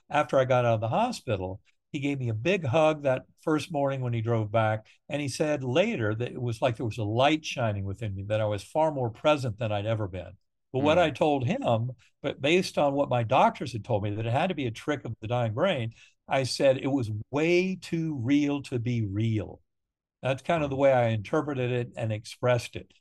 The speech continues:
Speaker 1: To me, it was shockingly real. And that's part of the reason for that is, uh,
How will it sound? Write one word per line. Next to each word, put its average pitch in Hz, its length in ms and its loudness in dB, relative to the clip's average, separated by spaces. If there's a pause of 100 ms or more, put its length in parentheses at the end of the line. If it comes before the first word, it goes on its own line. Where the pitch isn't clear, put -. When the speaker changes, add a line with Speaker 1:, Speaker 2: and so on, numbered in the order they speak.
(220)
Speaker 1:
To 135 120 -2
me, 160 260 0
it 143 100 0
was 107 160 -2
shockingly 147 760 0
real. 95 360 -6
And 160 80 -6
that's 156 240 0 (300)
part 254 240 4
of 277 80 0
the 190 60 2
reason 135 380 2
for 120 120 -4
that 117 320 2
is, 117 300 -2
uh, 110 240 4